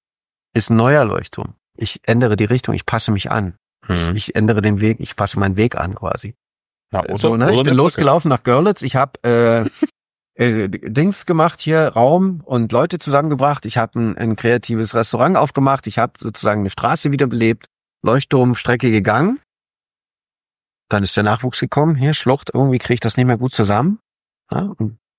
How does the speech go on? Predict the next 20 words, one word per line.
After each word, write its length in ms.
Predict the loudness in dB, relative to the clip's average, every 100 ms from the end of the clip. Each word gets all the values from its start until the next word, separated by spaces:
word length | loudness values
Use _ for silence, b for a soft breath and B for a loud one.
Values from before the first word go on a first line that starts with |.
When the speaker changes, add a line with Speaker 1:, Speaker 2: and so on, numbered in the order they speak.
| -6
Speaker 1:
dieser, 360 | -2 0 0
dieser 320 | -2 -4 -2 0
Nachwuchs, 600 | 0 0 -2 -4 -6 -14
oh, 260 | -4 -2 0
neuer 260 | -2 -2 -2
Leuchtturm. 460 | -2 -4 -6 -8 B B B
Und, 300 | 0 0 0
und 140 | 0 0
das 140 | 0
ist 40 |
jetzt 180 | -4 -2
meine 140 | -2 0
Frage 220 | -2 0
wieder 160 | 0
an 80 | 0
dich, 220 | -2 -4 -8 _ _ _ _ _
als 240 | -4 -2
unseren 320 | 0 2 2 0
Interviewpartner 720 | 0 2 2 2 0 0 -2
heute, 280 | -2 -4